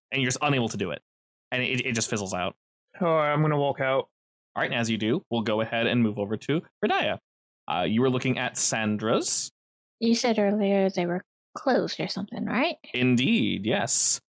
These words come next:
Speaker 1: Uh, at the corner of the square, under a large sign spelling Sandra's,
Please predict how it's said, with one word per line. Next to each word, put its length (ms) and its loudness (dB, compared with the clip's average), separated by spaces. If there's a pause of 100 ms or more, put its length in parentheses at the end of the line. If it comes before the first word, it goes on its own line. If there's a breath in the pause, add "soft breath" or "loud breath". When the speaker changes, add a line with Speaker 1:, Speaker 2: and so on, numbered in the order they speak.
Speaker 1:
Uh, 200 0
at 80 0
the 80 0
corner 400 2
of 120 2
the 60 0
square, 520 0 (140)
under 220 2
a 60 4
large 440 2
sign 500 4
spelling 460 2
Sandra's, 800 0